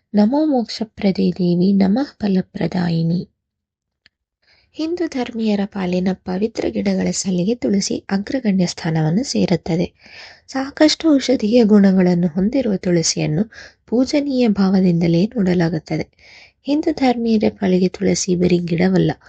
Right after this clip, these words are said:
ಅದು ದೈವ ಸ್ವರೂಪಿ. ಬಹಳ ಶ್ರದ್ಧೆ, ಭಕ್ತಿಯಿಂದಲೇ ತುಳಸಿಯನ್ನು ಪೂಜಿಸುವ ಪರಿಪಾಠ ನಮ್ಮಲ್ಲಿದೆ. ಪ್ರತಿ ಹಿಂದೂ ಧರ್ಮೀಯರ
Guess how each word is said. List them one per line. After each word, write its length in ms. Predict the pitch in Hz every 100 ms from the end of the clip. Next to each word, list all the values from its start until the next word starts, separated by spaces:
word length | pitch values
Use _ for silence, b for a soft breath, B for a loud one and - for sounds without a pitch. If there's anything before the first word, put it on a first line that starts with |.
| B B B
ಅದು 260 | - 185 175
ದೈವ 240 | 175 202 262
ಸ್ವರೂಪಿ. 500 | - 196 170 165 - _ b b b _
ಬಹಳ 280 | 185 180 180 160
ಶ್ರದ್ಧೆ, 680 | - 180 156 - 214 269 240
ಭಕ್ತಿಯಿಂದಲೇ 800 | 180 185 - 294 320 220 208 196
ತುಳಸಿಯನ್ನು 600 | 190 180 180 - 175 180
ಪೂಜಿಸುವ 640 | 185 277 262 240 - 190 175
ಪರಿಪಾಠ 680 | - 165 202 196 165 -
ನಮ್ಮಲ್ಲಿದೆ. 680 | 175 214 226 180 165 160 160 - B B B B B B B _
ಪ್ರತಿ 360 | 311 294 370
ಹಿಂದೂ 360 | 349 285 285 254
ಧರ್ಮೀಯರ 680 | 226 226 202 208 226 240